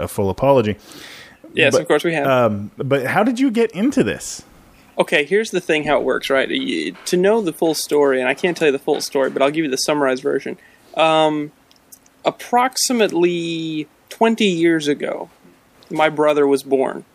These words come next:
Speaker 2: okay? And when he was born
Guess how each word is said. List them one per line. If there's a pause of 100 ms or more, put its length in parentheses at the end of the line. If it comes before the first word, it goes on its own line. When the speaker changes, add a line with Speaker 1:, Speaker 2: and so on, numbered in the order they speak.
(140)
Speaker 2:
okay? (600)
And
when
he
was
born